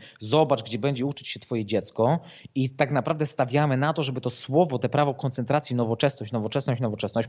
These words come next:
pojawiało się w wielu miejscach, to długofalowo naprawdę przynosi to świetne rezultaty, tak? W firmie lokalnej. Więc naprawdę te strategiczne działania to nie są często tak, że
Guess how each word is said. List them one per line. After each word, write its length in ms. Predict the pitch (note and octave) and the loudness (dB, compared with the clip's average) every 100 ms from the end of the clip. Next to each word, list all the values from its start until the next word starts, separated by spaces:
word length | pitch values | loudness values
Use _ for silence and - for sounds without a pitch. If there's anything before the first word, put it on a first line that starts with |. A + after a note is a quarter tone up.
| - | 4
pojawiało 480 | B2+ B2 F3+ A#3 | 6 6 6 6
się 160 | D#3+ C3+ | 4 0
w 80 | G#2+ | 0
wielu 200 | A#2+ A2 | -2 0
miejscach, 480 | F#2+ D#2 - D#3+ - - - - - | -4 -4 -2 -2 -4 -20 -20 -20 -4
to 100 | C#3 | -2
długofalowo 560 | C#3 C#3+ C3+ C#3 C#3 | 0 -2 0 0 2
naprawdę 340 | D3+ B2 B2 D3+ | -2 -2 -2 -2
przynosi 300 | - C#3 D3 | -2 -4 -2
to 80 | C3+ | -4
świetne 280 | - B2+ | -4 -2
rezultaty, 600 | A#2+ A#2+ B2+ B3 - F#2 G2+ | -2 -2 -2 -2 0 -6 2
tak? 240 | D#3 - | 2 2
W 40 | - | 0
firmie 280 | C#3 B2+ | 2 6
lokalnej. 500 | G#3 B3+ D#4+ D3 F#2+ | 4 4 0 2 2
Więc 280 | G2+ C3 - | 0 0 2
naprawdę 380 | D#3+ D#3+ A#3+ F3 | 0 4 4 4
te 200 | D#3+ D#3 - - - | 2 2 0 -20 -20
strategiczne 640 | - D#3+ C#3 E3+ - G3+ | -4 -2 0 -2 0 0
działania 300 | D#3 D3 E3 | 4 4 4
to 100 | E3 | 2
nie 160 | A3+ A4 | 2 2
są 140 | E4 | 2
często 300 | - F#3+ F3 | 2 2 2
tak, 180 | F3 F3+ | 2 2
że 200 | E3 E3 | 4 2